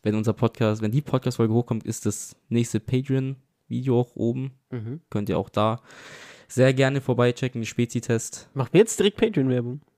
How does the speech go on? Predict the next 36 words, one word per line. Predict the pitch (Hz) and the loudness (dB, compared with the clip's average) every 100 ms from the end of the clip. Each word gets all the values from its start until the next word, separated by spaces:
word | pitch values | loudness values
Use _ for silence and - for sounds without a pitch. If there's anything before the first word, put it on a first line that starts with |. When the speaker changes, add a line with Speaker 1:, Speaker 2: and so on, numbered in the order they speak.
| _ | _
Speaker 2:
Na | 139 143 | -8 -6
gut, | 214 - _ | -6 -10 _
dann | 123 - | -6 -2
Speaker 1:
Ey, | 98 98 | -4 -2
mehr, | 98 101 101 110 139 _ - | -4 -4 -4 -8 -16 _ -14
umso | 101 101 | -10 -6
mehr, | 95 104 | -4 -4
umso | 117 | -2
besser. | 107 110 | -2 -2
Speaker 2:
Dann | 107 185 185 - - | -2 -4 -8 -16 -6
geht | 123 - | -6 -2
alle | 117 | -2
auf | 117 - | -2 -2
patreon | 131 120 127 160 220 - _ _ _ _ | 0 2 2 0 -2 -10 _ _ _ _
punkt | - 117 | -4 -2
com | - 123 170 202 - | 0 -2 -2 -10 -8
slash | 127 - | -6 -4
generationsfrage. | 127 120 117 123 120 - 139 139 180 254 _ - - - | -4 -4 -4 -4 -6 -2 0 2 0 -2 _ -20 -20 -2
Dann | 120 127 | 2 2
könnt | 175 175 | 2 2
ihr | 143 | 2
einen | 127 | 2
Spezi-Test | - 196 147 131 - | -2 0 2 0 0
sehen | 135 185 - - - | 0 0 -4 -6 2
und | 180 233 - | 2 4 4
werdet | 120 131 - | 4 4 2
unsere | 135 131 | 2 4
Lieblingshörer, | 170 180 156 - 117 123 175 - _ | 4 2 0 2 4 4 0 -2 _
so | - 117 107 | -2 0 2
wie | 127 190 _ _ - | 0 0 _ _ -10
Speaker 1:
Marcel. | 113 - 175 - - 117 _ _ _ | -8 -6 -8 -10 -16 -20 _ _ _
Speaker 2:
Und | 120 104 107 - - _ - | -8 -6 -6 -8 -16 _ -20
Speaker 1:
<laughs> | - 107 - - - _ - | -12 -10 -10 -14 -20 _ -12
Und? | 104 104 110 | -4 -2 0
Speaker 2:
Tim | 151 107 107 151 247 _ - _ | 2 2 2 2 0 _ -20 _
und | 127 104 139 | 2 4 2